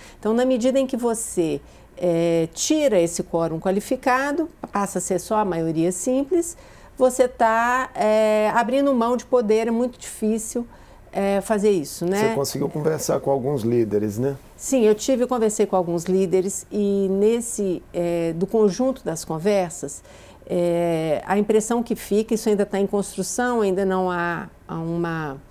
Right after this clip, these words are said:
Speaker 1: ainda não há uma decisão, mas o que, o, hoje, nesse momento, ainda está em construção,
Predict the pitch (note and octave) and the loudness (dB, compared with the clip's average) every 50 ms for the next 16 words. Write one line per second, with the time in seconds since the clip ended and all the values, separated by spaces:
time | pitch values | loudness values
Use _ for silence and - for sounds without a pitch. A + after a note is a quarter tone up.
0 | - - - - - - - - - E3 F3 F3 F#3+ G3 F#3+ F#3 F#3 F#3 F3+ F3 | -20 -20 -20 -20 -20 -20 -18 -10 -4 -2 0 0 2 2 2 2 2 2 0 0
1 | F3 F3 F3+ F3+ F3 E3+ E3 D#3 D#3+ G3 G3+ G3+ - - F3+ C#3+ C#3+ D#3+ D#3+ D#3+ | 0 0 0 -2 -2 -2 -2 0 2 2 2 2 2 -2 -2 -2 -2 -2 -4 -2
2 | E3+ F#3 G#3 A#3+ - - - - - - - - - F3+ F3+ F3+ F3 F3+ E3+ F#3 | -2 -2 -2 -4 -6 -10 -20 -20 -20 -20 -18 -10 -6 -4 -2 0 0 0 0 -2
3 | F#3+ - F#3+ - A#3 A#3 G#3+ - - G#3 - - - - G#3+ G3 G#3+ A3+ A#3+ C4 | -2 -4 -4 -4 -2 -2 -2 -2 -4 -4 -4 -6 -2 0 2 4 6 4 4 2
4 | A3+ A#3+ G3 G3+ G3 F#3+ - G3 G3+ G3+ G#3 G#3 G3 G#3 A3+ B3+ C4+ C4+ - F#3 | 2 0 2 2 2 2 2 2 2 2 2 4 4 4 2 2 0 0 0 2
5 | G3+ G#3 F#3+ G#3 G3+ G3+ - F#3 F3 F3 F3 F3+ F#3 F3+ - - G#3 G#3 G3 - | 2 4 4 2 2 0 0 -2 -2 -2 -2 -2 -4 -2 -2 -2 -2 -2 -2 -2
6 | A3+ A3+ B3+ | -2 -2 -2